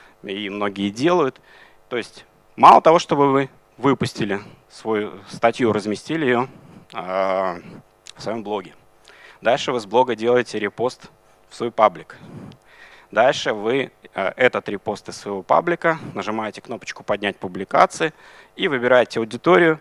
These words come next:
ставя галочку «Не из нашего паблика». И начинаете крутить рекламу своей статьи на тех, кто не входит, а, в ваш круг общения. То есть, н-, наоборот, да, видите? То есть мы здесь заботимся не о продажах, а о росте вовлечения.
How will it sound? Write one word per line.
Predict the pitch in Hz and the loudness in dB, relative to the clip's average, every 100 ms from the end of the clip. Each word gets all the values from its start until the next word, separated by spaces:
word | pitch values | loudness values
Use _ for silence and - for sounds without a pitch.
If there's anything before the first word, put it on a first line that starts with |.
| _ - - - | _ -20 -20 -20
ставя | - 131 117 110 | 0 2 2 2
галочку | 147 165 151 - | 6 6 4 -2
«Не | 107 113 180 165 | 0 4 4 4
из | 123 | 4
нашего | 123 107 113 107 | 4 4 0 -2
паблика». | 104 90 90 - - _ _ | -2 -4 -10 -16 -20 _ _
И | 185 | -2
начинаете | 156 104 123 127 117 104 | -2 -4 -2 -2 -2 -6
крутить | 110 - 107 | -10 -12 -14
рекламу | 104 139 160 175 143 131 | -12 2 4 4 -2 -8
своей | - - 101 | -6 -4 -4
статьи | - 110 104 160 160 - - 123 | -6 -8 -8 -8 -10 -10 -16 -6
на | 113 | -6
тех, | - 151 151 | -4 -4 -4
кто | - - 135 135 _ _ | -8 -4 -4 -4 _ _
не | 110 | -12
входит, | - - 131 104 - _ _ _ | -12 -6 -4 -6 -12 _ _ _
а, | - 95 - 92 - - - - _ - | -12 -10 -10 -14 -18 -20 -20 -20 _ -8
в | 107 | 2
ваш | 110 - | 2 2
круг | 107 104 | -4 -4
общения. | 98 - 95 82 80 _ _ _ _ _ _ | -6 -8 -12 -14 -20 _ _ _ _ _ _
То | - | -18
есть, | 87 - | -18 -16
н-, | - 95 - _ _ _ _ | -16 -18 -20 _ _ _ _
наоборот, | 117 135 139 123 85 | 0 8 8 8 4
да, | 101 131 113 | -2 -4 -6
видите? | 95 92 - - - _ _ - | -10 -12 -14 -18 -20 _ _ -18
То | |
есть | - | -4
мы | 131 139 | 2 4
здесь | 127 113 | 4 6
заботимся | 120 120 123 101 - | 4 4 0 -2 -8
не | 107 | -2
о | 107 | -2
продажах, | - 113 123 156 120 - - | 0 2 8 8 6 -4 -10
а | - 113 107 | 4 6 8
о | |
росте | 123 117 - | 6 2 -6
вовлечения. | 104 101 107 - 123 78 | -8 -8 -8 -6 -6 -6